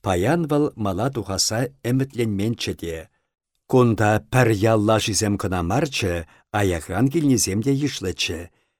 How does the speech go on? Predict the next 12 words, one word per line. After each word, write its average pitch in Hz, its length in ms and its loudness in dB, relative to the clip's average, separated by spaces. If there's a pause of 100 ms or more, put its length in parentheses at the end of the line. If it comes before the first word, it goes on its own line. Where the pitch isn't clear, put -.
(160)
Нямаҫсенех 117 920 2
лаши 104 540 -2 (160)
шăп - 300 0 (100)
урхамах 113 540 0
темелле. 82 640 -6 (680)
Ку 110 340 4
мӗн 113 400 0
та 185 100 -2
тасанын? 104 680 0 (320)
Парне, 90 560 -2 (320)
çак - 300 0
кӑнай? 95 480 -6